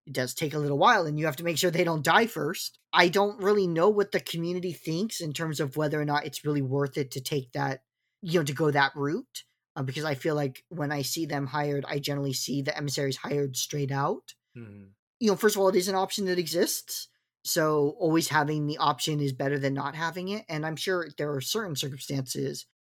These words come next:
Speaker 1: where it is the right choice. That, I think, will pretty much do it for what we have in, in the good category. You know,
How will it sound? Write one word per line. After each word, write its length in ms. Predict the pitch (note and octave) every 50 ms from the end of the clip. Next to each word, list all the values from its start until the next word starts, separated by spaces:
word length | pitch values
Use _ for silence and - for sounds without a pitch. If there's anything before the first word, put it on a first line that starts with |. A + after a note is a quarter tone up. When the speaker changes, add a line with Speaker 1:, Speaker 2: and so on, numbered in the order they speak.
| _
Speaker 1:
where 280 | - - D3 C#3+ C#3 C3
it 100 | C3 B2+
is 200 | C#3+ C3+ B2 -
the 120 | - G3+
right 240 | F3+ - - - _
choice. 560 | - - - - - - - - - - - _ _ _ _ _ _ _ _ _ _ _ _
That, 280 | - A#3 A#3+ A#3+ A#3 A#3 -
I 80 | G#3 G#3+
think, 280 | A3+ A3+ A3+ G#3+ -
will 120 | A3 D#3+ _
pretty 360 | _ - - - A3+ A3+ A3 A#3+
much 280 | A3+ A3 - - -
do 160 | - A3 A3
it 120 | G#3+ G3+ G#3
for 180 | - G#3 G3+
what 200 | F#3+ F3+ G3 G3+
we 100 | G3+ F#3
have 160 | F#3 F#3 F3+ F3+
in, 180 | F3+ F3 F3+ _
in 140 | - F3 E3
the 60 | D#3+
good 320 | D3 C3+ E3+ G3 G#3 G3 -
category. 560 | - G3+ G3 G3 G3 G3 G3+ G3+ G3+ G3 F#3+
You 80 | G3 G3
know, 160 | F#3+ F#3